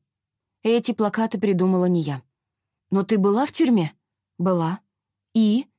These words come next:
Теперь я здесь». «Ну и ну. А Таниша с тобой?» «Нет». Я предпочла не распространяться. «Нет? Нет. Почему?» Ответ ей не понравится.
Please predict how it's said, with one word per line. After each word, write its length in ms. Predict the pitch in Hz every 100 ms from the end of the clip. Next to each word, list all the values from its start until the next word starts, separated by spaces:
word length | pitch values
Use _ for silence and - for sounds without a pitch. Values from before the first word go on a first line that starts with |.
| _ _ _
Теперь 340 | - 202 202 190
я 160 | 233
здесь». 400 | 202 170 185 - _ _ _ _ _ -
«Ну 280 | 190 196 196
и 160 | 185
ну. 280 | 185 170 151 - _ _ _
А 140 | - 185
Таниша 420 | 220 214 196 208
с 80 | 185
тобой?» 420 | 196 180 247 240 _ _ _ _ _
«Нет». 420 | 208 185 147 - _ _ _ _ _ _
Я 220 | 190 190 202
предпочла 760 | 214 226 185 - 185 175 175 -
не 140 | 196
распространяться. 840 | 175 - 170 - 160 147 - - - _ _ _ -
«Нет? 420 | 185 208 - - _ -
Нет. 440 | 214 208 156 - _ _ _ _ _ _
Почему?» 480 | 214 - 220 208 240 _ _ _ _ _ _ _ _ _ _ _
Ответ 380 | 196 196 214 185
ей 180 | 190 190
не 140 | 202
понравится. 760 | 208 214 214 156 147 - -